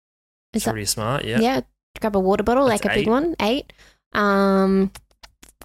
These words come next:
Speaker 1: what else? I'll need some sort of, like, hunting thing. So, like,
Speaker 2: What's your
Speaker 1: uh,
Speaker 2: hunting weapon of choice?
Speaker 1: Is this, like, assuming that I've sort of done some training beforehand, or is
Speaker 2: Well,
Speaker 1: this
Speaker 2: have you,
Speaker 1: me now?
Speaker 2: I'm assuming you haven't fished before
Speaker 1: No.
Speaker 2: either.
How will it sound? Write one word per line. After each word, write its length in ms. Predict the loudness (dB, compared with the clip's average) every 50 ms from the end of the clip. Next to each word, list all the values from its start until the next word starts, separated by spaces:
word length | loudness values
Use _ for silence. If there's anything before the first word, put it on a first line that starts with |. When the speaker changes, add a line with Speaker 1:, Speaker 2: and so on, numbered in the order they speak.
| -20 _ _ _ _ -8
Speaker 1:
what 180 | -4 -2 -2 0
else? 920 | 0 0 0 0 0 0 -2 -4 -6 -8 -10 -10 -8 -8 -8 -8 -10 -14 _ _ _ _ _ -2
I'll 160 | -2 0 2
need 180 | 2 0 0 0
some 120 | 0 0
sort 140 | 0 0 0
of, 80 | 0 -2
like, 140 | -4 -4
hunting 420 | -2 -2 -2 -2 0 0 0 0 0
thing. 340 | 0 -2 -2 0 0 0 0
So, 220 | 0 0 0 0
like, 420 | 0 0 0 -2 -4 -8 -12 -16 _ _ _ _ _ _ _ _ _ _ _ _ _ _ -6
Speaker 2:
What's 200 | -2 0 0 0
your 80 | 0 0
Speaker 1:
uh, 20 |
Speaker 2:
hunting 400 | -2 -2 -4 -2 -2 -4 -2 -2
weapon 360 | -2 -2 -4 -4 -8 -8 -8
of 100 | -10 -10
choice? 560 | -10 -10 -8 -8 -8 -6 -4 -4 -2 -2 -4 -6 _ _ _ _ _ _ _ _ _ _ _ _ _ _ _ _ _ -4
Speaker 1:
Is 100 | -2 0
this, 180 | 0 0 0 0
like, 160 | 0 0 0
assuming 400 | 0 0 0 2 2 2 2 2
that 80 | 2
I've 160 | 0 0 0 0
sort 120 | 0 0
of 120 | 0 0
done 320 | 0 0 0 2 2 2 2
some 180 | 2 2 0
training 380 | 0 0 0 0 2 2 2 2
beforehand, 580 | 0 0 0 0 0 2 2 0 0 0 2 2
or 60 | 2
is 40 | 2
Speaker 2:
Well, 80 | 2 0
Speaker 1:
this 100 | 0 0
Speaker 2:
have 100 | 0 0
you, 140 | 0 2
Speaker 1:
me 0 |
now? 240 | 2 2 0 0 0
Speaker 2:
I'm 60 | 0
assuming 240 | 0 0 0 0 2
you 60 | 0 0
haven't 180 | -2 -4 -6
fished 260 | -6 -6 -4 -4 -4 -6
before 480 | -8 -10 -8 -6 -6 -4 -4 -2 0
Speaker 1:
No. 100 | 0 0
Speaker 2:
either. 240 | 0 0 -2 -4